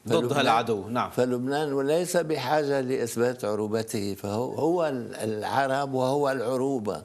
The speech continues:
Speaker 1: مهم.
Speaker 2: من حافظ على اللغة العربية عبر التاريخ؟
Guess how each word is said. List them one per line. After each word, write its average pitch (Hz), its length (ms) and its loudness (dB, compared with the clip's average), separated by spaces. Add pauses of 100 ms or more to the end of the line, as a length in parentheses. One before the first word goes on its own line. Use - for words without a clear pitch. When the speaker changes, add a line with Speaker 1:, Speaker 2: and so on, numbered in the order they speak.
(160)
Speaker 1:
مهم. 107 260 -6 (400)
Speaker 2:
من 131 440 0
حافظ 160 560 0
على 131 340 0
اللغة 131 320 2
العربية 117 640 0
عبر 113 280 -2
التاريخ؟ 107 800 -2